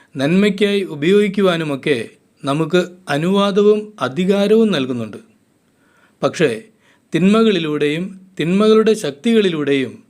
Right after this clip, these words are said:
നമുക്ക് ലഭിക്കുന്ന ഈ ദൈവിക അധികാരം പലപ്പോഴും നഷ്ടപ്പെട്ടു പോവുകയും നമ്മുടെ സ്വത്തും സമ്പത്തും നശിച്ചു പോവുകയും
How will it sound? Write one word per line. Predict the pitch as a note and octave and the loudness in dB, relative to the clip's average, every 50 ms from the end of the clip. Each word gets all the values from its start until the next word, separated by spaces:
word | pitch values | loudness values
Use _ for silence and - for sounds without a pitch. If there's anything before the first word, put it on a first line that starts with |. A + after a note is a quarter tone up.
| _ _ _ _ _ _ _ _ - | _ _ _ _ _ _ _ _ -4
നമുക്ക് | C#3 C#3 E3 G3 A3 G#3 A#3+ G#3 | -2 0 2 2 2 2 2 0
ലഭിക്കുന്ന | G3+ D#3+ F3+ E3+ F3+ E3 E3 E3 E3 E3 E3 - - D#3 | 0 0 -2 -4 -4 -4 -4 -4 -4 -6 -6 -8 -8 -8
ഈ | D#3 D#3 | -8 -6
ദൈവിക | C#3+ D3 D3+ D#3 E3 E3+ F#3+ G#3 G#3+ G#3 G3 G#3 G#3 G#3 | -4 -4 -2 -2 0 0 0 0 2 2 2 0 -2 -2
അധികാരം | C#3+ C3 B2 C#3+ E3 F#3 F3+ E3 D3 A#2+ G#2 - _ _ _ _ _ _ _ _ _ _ _ - | -6 -8 -6 -4 -2 0 0 -2 -2 -6 -10 -14 _ _ _ _ _ _ _ _ _ _ _ -4
പലപ്പോഴും | C3 C3 D#3 D#3+ D#3 F3+ E3+ E3+ E3+ F3 F3+ F3+ - | -2 -2 -2 -2 0 0 2 2 2 2 0 -2 -6
നഷ്ടപ്പെട്ടു | C#3+ B2 A#2+ - - F#3+ F#3+ G3+ F#3 G#3+ | -6 -8 -4 -2 -2 0 0 0 0 0
പോവുകയും | F#3+ E3+ D#3 D3+ D#3+ E3+ E3 D#3+ C#3 A#2 G#2 - - _ _ _ _ _ _ _ _ _ _ _ - | -2 -2 -2 -4 -4 -2 -2 -2 -2 -4 -6 -10 -20 _ _ _ _ _ _ _ _ _ _ _ -4
നമ്മുടെ | C#3 D3+ E3+ F3+ F#3 G3+ G#3 G3+ | -2 0 0 2 2 2 2 0
സ്വത്തും | G3+ - - E3 E3 D#3+ - A#3 A3+ A3 | -2 -4 -6 -6 -6 -2 2 2 2 4
സമ്പത്തും | A3 G3+ F3+ F3+ F3+ F#3 F3+ F3 G3+ F#3+ G3 G3 - - - D#3 | 2 0 0 0 -2 -4 -4 -2 -2 -4 -4 -6 -10 -12 -8 -6
നശിച്ചു | C#3 C#3 C3+ - F#3+ F#3 C4 B3 | -4 -4 -4 -6 -6 -2 -2 0
പോവുകയും | G#3 F#3 D#3 D#3 E3 D#3+ D#3+ D3 A#2+ G#2 - | 0 0 0 0 0 0 0 -2 -2 -4 -8